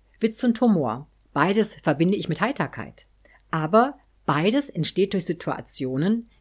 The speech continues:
die gar nicht heiter sind. Da haben wir wieder das Naturgesetz von Yin und Yang. Das eine besteht durch das andere. Nur wer Dunkelheit kennt, weiß,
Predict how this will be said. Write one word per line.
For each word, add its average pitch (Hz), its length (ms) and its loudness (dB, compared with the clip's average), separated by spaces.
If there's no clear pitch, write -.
die 139 180 -10
gar 170 240 0
nicht - 240 -2
heiter 120 320 -8
sind. - 380 -16
Da 254 240 -2
haben 180 240 2
wir 135 120 0
wieder 135 320 -6
das 131 180 -6
Naturgesetz 139 880 -4
von 120 220 -12
Yin 208 400 0
und 220 220 -4
Yang. 110 240 -8
Das - 280 -12
eine 185 460 0
besteht - 560 -4
durch 147 120 -8
das 170 220 -6
andere. 120 460 -4
Nur 226 160 2
wer 247 120 0
Dunkelheit 208 640 0
kennt, 170 480 -4
weiß, 120 520 -4